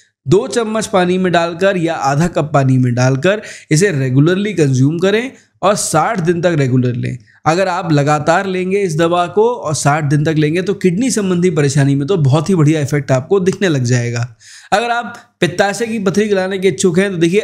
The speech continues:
अभी भी इसका इफेक्ट पित्ताशय की पथरी के ऊपर थोड़ा सा क्वेश्चनेबल है। हालांकि ये कॉन्ट्रैक्टेड गॉल ब्लैडर पे बड़ा बढ़िया काम करती है और बड़ा अच्छा रिवर्सल देने में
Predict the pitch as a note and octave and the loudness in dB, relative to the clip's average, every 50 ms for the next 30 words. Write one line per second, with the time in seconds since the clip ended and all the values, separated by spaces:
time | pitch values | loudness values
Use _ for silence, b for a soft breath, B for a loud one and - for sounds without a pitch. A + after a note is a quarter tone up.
0 | - D#3 D3 C#3+ D#3 F3+ G3 E3 F#3 G#3 G3+ E3+ - - D3 D#3+ D#3 - F3 F3 | 0 0 2 4 4 4 4 2 0 0 0 -2 -2 0 0 0 2 2 0 -2
1 | - - - C3+ B2+ - D#3 D3+ D3 - F3 F3 E3+ D3+ C#3+ C#3 - D3+ D#3+ D#3 | -2 -2 -6 -4 -2 0 0 0 0 0 0 0 0 0 0 0 2 2 2 2
2 | D#3 D#3 E3 E3+ - - A3+ A3+ G#3 - G3 F3+ D#3+ D3+ D3 - - D#3 D#3 D#3 | 2 0 -2 -2 0 0 0 0 0 -2 -2 0 0 0 0 0 0 0 0 2
3 | D3+ D#3+ D#3 E3 F#3+ G#3+ - - - - _ _ - D3+ E3 F3 D3+ G3 G#3 G#3 | 2 2 2 0 -2 -4 -10 -18 -20 -20 _ _ 0 0 0 0 0 0 0 2
4 | G3+ F#3+ E3+ E3 D#3 F3+ F3+ - - G#3+ G3 F3 F3 F3 F3 E3+ E3 E3 E3 - | 2 0 -2 0 0 0 0 0 0 0 0 2 0 0 0 0 -2 -2 -2 -2
5 | E3+ D#3 F3 E3 C#3+ B2 C3 D3 D#3+ D#3+ D#3 D3 F3 F3 E3 D#3+ D#3+ D#3+ E3 D#3 | -2 0 0 0 2 2 2 2 2 4 4 4 2 2 2 0 0 0 0 0
6 | D#3+ D3+ C#3+ D3+ E3+ G3+ A#3 A3 E3+ D3+ G#3 F#3 F3+ E3 - - - D#3+ D3 C#3+ | 0 0 2 2 2 2 0 0 0 0 2 2 0 -2 -2 -2 0 0 2 2
7 | C3+ C#3 C3+ C3+ E3+ E3 E3 D#3+ C#3+ C3+ C3+ B2+ B2+ B2+ B2+ D#3 A#3 C4+ | 2 2 2 2 2 0 2 2 2 2 2 2 2 2 2 0 0 0